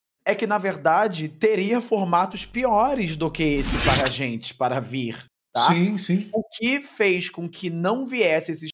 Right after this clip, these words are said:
Speaker 1: formatos desgraçados é porque a comunidade, ela é unida e ela é forte.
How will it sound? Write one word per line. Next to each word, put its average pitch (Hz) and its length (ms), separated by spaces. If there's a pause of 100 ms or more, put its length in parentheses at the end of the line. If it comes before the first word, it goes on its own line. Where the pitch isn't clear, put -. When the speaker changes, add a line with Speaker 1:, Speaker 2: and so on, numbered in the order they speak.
Speaker 1:
formatos 135 720
desgraçados 156 1400 (440)
é 190 160
porque 190 840 (140)
a 165 120
comunidade, 180 1040 (200)
ela 175 180
é 165 100
unida 175 640
e 190 120
ela 185 160
é 208 60
forte. 170 400